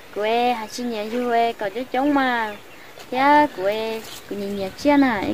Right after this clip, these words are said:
cô thấy du sợ. Cô, cô xả tua nó đó xì mà, cô thấy chỉ sợ tua thế á, chỉ tao muốn chỉ tua của nó lẹ. Cô là du chia sái dưới để rong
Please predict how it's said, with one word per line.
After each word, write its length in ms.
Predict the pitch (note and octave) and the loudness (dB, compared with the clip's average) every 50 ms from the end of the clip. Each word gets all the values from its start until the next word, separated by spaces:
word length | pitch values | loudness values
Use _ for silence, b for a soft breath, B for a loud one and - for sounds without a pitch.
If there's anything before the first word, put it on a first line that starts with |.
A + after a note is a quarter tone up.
| - | -4
cô 60 | - - - | -6 -6 -4
thấy 120 | C4 C4+ C4 | -2 0 2
du 180 | B3+ B3+ A#3+ A#3 - - | 2 0 0 -2 -4 -2
sợ. 240 | C4 A#3+ G#3+ G#3 G3+ b b b b b b b b b - - - - - - | 0 0 0 -2 -6 b b b b b b b b b -20 -20 -20 -18 -12 -8
Cô, 60 | F#3 F#3 G3 G3 - | -6 -6 -6 -4 -4
cô 60 | C#4+ | -4
xả 220 | D4 - G3+ F3+ G3 - | -4 -4 -6 -8 -4 -2
tua 120 | C4 B3+ | 0 4
nó 200 | C4+ D4 D#4 D4+ | 6 6 6 6
đó 120 | C4+ C#4 | 6 4
xì 220 | D4+ - - B3+ A#3 | 0 -2 -4 -4 -2
mà, 400 | A3+ A3 A3 A3 A3 A3 A3 A3 - - | -2 0 0 2 0 0 -2 -4 -6 -10
cô 60 | G3+ - | -10 -8
thấy 100 | - C4 - | -8 -8 -8
chỉ 60 | - A3+ - | -8 -6 -4
sợ 100 | C4+ C4+ C4+ - - | -2 -2 -2 -2 -2
tua 160 | C4 B3 B3 - | 0 0 0 0
thế 80 | B3+ | 2
á, 160 | C4 C4+ C#4 | 2 2 2
chỉ 140 | C#4+ - - - | 0 -2 -4 -4
tao 100 | C4 B3+ | -2 0
muốn 160 | B3+ C4 C#4 C#4 - | 2 2 0 0 -2
chỉ 60 | - F#3 - | -8 -10 -6
tua 180 | - A#3+ A#3+ A#3+ - - | -4 -4 -4 -4 -6 -10
của 60 | F#3 F#3 | -10 -6
nó 140 | G#3 B3 C4+ | -2 0 2
lẹ. 340 | C4+ C4 A#3+ A3 G#3 G3+ G3+ G3+ b b b b b - - - | 2 2 2 0 0 -2 -2 -6 b b b b b -16 -12 -8
Cô 60 | G3 | -4
là 140 | G3 F#3 F#3 | -4 -2 -2
du 140 | G3+ A3 A3 - - | -2 -4 -6 -4 -4
chia 120 | B3 A#3+ | -4 -4
sái 300 | A#3 - - A3+ A#3+ C4 B3+ | -4 -4 -4 -2 -2 -2 -2
dưới 160 | - C4 C#4 | 0 0 0
để 440 | C4+ B3+ A#3+ A3+ G#3+ A3 B3 C4 B3+ A#3+ | 0 0 -2 -2 -2 -2 -2 0 0 -2
rong 120 | A#3+ A#3 | -2 -4